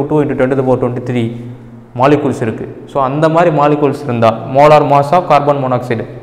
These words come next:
அதாவது, one mole of carbon monoxide பாண்டோட இருந்ததுன்னா, அதோட எடை எவ்வளோ இருக்கும்? பன்னெண்டு gram plus sixteen gram.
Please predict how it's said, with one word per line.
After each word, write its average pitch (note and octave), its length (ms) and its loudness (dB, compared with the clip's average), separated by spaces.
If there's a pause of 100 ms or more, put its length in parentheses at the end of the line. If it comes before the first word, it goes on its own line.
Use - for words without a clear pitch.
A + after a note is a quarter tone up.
அதாவது, C3+ 220 -2 (100)
one D3+ 180 2
mole E3 240 6
of - 160 2
carbon C#3+ 320 2
monoxide B2+ 440 -4
பாண்டோட B2+ 540 2
இருந்ததுன்னா, C3 400 -2 (380)
அதோட C#3 180 4 (120)
எடை D3+ 180 4
எவ்வளோ C#3+ 200 4
இருக்கும்? C#3+ 240 0 (120)
பன்னெண்டு C#3 380 0
gram G3 240 0
plus C#3 200 -2
sixteen B2 320 -8
gram. A2 160 -6